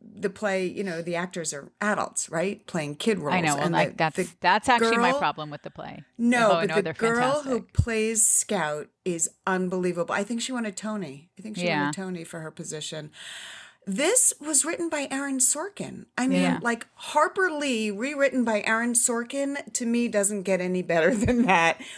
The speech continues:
Speaker 1: with Jeff Daniels in it. It was
Speaker 2: <laughs>
Speaker 1: just phenomenal. It was riveting.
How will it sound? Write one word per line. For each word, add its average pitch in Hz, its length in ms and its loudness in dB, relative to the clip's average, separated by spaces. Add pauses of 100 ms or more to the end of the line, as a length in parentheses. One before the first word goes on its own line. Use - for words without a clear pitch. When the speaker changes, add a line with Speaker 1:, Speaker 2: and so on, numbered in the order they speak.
(140)
Speaker 1:
with 220 340 2
Jeff 185 320 0
Daniels 139 540 -4
in 185 180 2
it. 240 240 4
It 220 140 4
was 220 200 4
Speaker 2:
<laughs> 220 80 0
Speaker 1:
just 208 200 0
phenomenal. 208 1200 2
It 196 180 -4
was 175 220 -2
riveting. 208 720 2